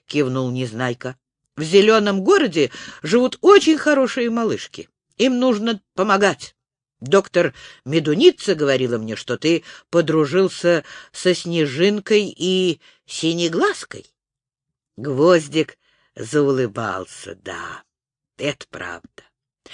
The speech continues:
Только вот встречаемся мы не очень часто". "Почему?" "Ну, видишь ли, я много времени не мог понять, э, чем мне больше всего хочется заниматься.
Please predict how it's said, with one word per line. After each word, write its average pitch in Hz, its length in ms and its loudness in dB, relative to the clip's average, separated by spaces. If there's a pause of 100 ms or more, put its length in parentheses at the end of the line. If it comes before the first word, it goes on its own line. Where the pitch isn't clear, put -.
(320)
Только 320 280 4
вот 311 200 0 (160)
встречаемся 294 1000 4
мы 131 260 -4 (400)
не 311 220 4
очень 127 460 2
часто". - 560 -12 (640)
"Почему?" 226 640 2 (880)
"Ну, 415 460 -2
видишь 233 400 0
ли, 190 300 4 (400)
я 339 320 6
много 254 380 4
времени 220 520 2 (240)
не 214 160 2
мог 214 260 2
понять, 180 640 2
э, 165 500 4
чем 226 440 2
мне 180 240 -2
больше 156 340 2
всего 156 280 0
хочется 147 500 -2
заниматься. 117 960 -4